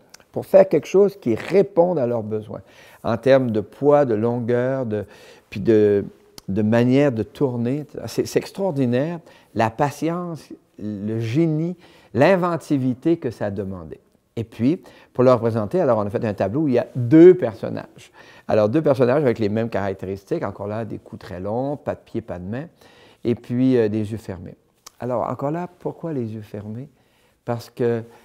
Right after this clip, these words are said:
avant de fabriquer quelque chose, il faut y penser. Et combien de fois, devant les défis de l'industrie ou les défis de la vie, à un moment donné, on ne voit pas de solution, et puis on va s'arrêter,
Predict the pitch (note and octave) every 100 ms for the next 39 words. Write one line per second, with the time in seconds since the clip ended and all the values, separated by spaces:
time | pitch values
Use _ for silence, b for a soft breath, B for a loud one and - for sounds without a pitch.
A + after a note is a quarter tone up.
0 | B _ - B2+ C3 E3+ F#3 C#3+ G#2+ G#2
1 | - D#3 C#3+ A2+ C#3+ A2 G#2 - A#2 C#3
2 | C3+ _ _ _ _ _ _ _ - b
3 | b b b - - C#3+ - B2 G#2 F#2+
4 | - - _ b b - A#2+ - F3+ G3
5 | G3+ D#3 B2+ - - B2 B2 D3 b b
6 | b - A#2 B2 D3 C3 A#2 B2+ D#3 -
7 | F3 C#3+ A#2+ A#2 A2+ G#2+ - - C3+ C#3
8 | A#2+ A#2+ B2 C#3+ A#2+ A2 G#2 F#2+ A#2 D3+
9 | _ b b b - C3+ C3+ C3+ B2+ C#3+
10 | D3 B2 G#2+ B2 - C#3 - B2 A2 G#2+
11 | - B2 - _ b b b B2+ C#3 C3
12 | C3+ C#3 A#2+ A#2+ A#2+ C#3+ E3+